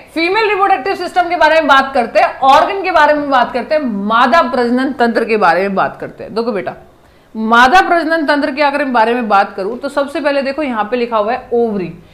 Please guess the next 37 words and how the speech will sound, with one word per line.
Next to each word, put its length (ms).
ये 300
ovary 380
होती 340
है। 140
अब 140
आपको 420
सुन 280
के 120
बहुत 400
अजीब 300
लगेगा 440
कि 160
female 380
के 60
अंदर 220
जब 220
इनमें 340
से 100
किसी 300
भी 100
चीज 220
में 140
problem 360
होती 260
है 60
तो 80
ये 120
कोई 260
भी 120
organ 360
काट 300
के 60
अलग 220
हटा 220
दिया 200
जाता 300
है, 80